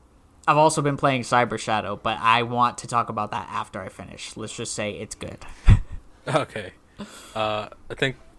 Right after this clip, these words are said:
Speaker 2: the only other thing I have to say is I've been playing Mafia Three. Not much to say.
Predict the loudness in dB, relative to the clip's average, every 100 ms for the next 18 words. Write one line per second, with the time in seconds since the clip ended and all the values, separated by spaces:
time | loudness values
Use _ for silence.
0 | -6 0 2 2 0 0 -2 -2 -4 -4
1 | -6 -4 -6 -6 -8 -8 -6 -6 -6 -10
2 | -10 -8 -8 -10 -16 -6 -2 2 0 0
3 | -4 -4 -2 -2 -4